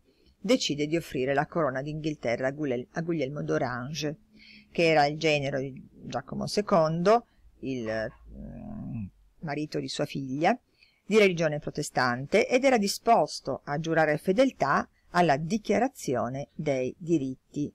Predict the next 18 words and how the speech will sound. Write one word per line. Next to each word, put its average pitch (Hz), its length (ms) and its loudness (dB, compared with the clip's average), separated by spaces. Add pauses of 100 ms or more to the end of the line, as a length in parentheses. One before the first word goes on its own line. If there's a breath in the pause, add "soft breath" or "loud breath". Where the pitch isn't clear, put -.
o 135 260 -2
Bill 143 340 -2
of 135 180 0
Rights. 131 640 -2 (880 loud breath)
Guglielmo 151 440 -6
d'Orange 196 600 4
sbarcò 156 500 -2
in 143 140 -4
Inghilterra, 180 500 0
ma 175 120 2
non 170 180 -2
ci 202 160 -4
fu 156 180 -8
nessuna 135 460 -4
battaglia. 127 640 -6 (500 loud breath)
Giacomo 156 480 0
secondo, 180 680 2
infatti, 135 680 -6